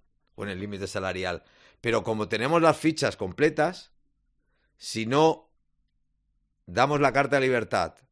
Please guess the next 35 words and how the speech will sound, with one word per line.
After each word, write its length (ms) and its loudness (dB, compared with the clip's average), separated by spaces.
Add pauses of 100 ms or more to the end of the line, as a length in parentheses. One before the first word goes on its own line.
(380)
que 140 -8
sería 220 -4
más 120 0
problemático, 640 -2
porque 340 -8 (400)
si 180 -10
tú 140 -14
das 140 0
la 100 0
carta 220 0
de 60 0
libertad 380 0
a 20 0
un 60 -4
jugador, 680 -2 (1700)
bueno, 320 -12
tampoco 320 -4
sería 240 0
tan 160 -6
grave, 420 -4 (800)
porque 220 -6
ya 160 2
cuentas 480 0
ese 220 -6
dinero, 500 -4 (300)
ya 160 -6
se 120 -6
lo 100 0
vas 160 -2
a 100 -4
pagar. 400 -4 (340)
No 260 -2
te 120 2
lo 100 2
ahorras, 640 2